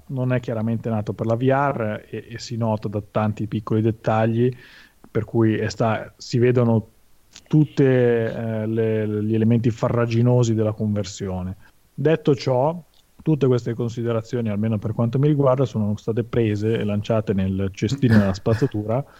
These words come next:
<laughs> perché una volta, insomma, ormai penso che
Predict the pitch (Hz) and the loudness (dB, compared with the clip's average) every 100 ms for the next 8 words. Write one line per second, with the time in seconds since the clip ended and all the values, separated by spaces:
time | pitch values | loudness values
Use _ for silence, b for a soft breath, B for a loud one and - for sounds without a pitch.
0 | B B 117 180 151 - 131 123 127 117 | B B -6 -4 -4 -4 -2 0 2 2
1 | 107 - 196 175 131 135 156 156 139 117 | 0 -4 -14 -6 0 2 2 2 0 -2
2 | 110 110 104 104 110 104 95 107 104 107 | -4 -6 -8 -8 -8 -10 -12 -14 -14 -14
3 | 101 98 | -10 -10